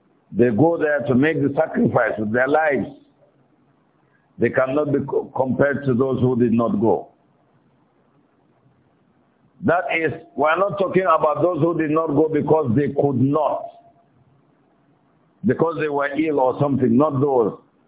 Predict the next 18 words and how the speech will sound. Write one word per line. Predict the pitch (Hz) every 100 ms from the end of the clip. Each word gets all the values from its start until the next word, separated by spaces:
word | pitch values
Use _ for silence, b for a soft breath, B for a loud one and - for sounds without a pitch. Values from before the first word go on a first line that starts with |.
| -
or | 139 147
because | 151 170 170
they | 156
were | 147 139
women | 139 165 160 139
or | 120 123 131
children, | 156 151 139 123
not | 127 160 139
those. | 131 135 117 95 - _ _ _ _ _ 807 807 762 719 719 807 807 740 - _ _ 403 - _ _ _ _ _ _ _ _ _ -
وَكُلًّا | 127 123 160 156 151 143
وَعَدَ | 135 131 127 123
اللَّهُ | 123 123 113 113 - 107 -
الْحُسْنَى. | 98 80 - - _ _ _ _ _ _ _ _ _ -
But | 104 120
each | 151 151
of | 143 127
them, | 139 120 - - - - _ -
Allah | 113 123 135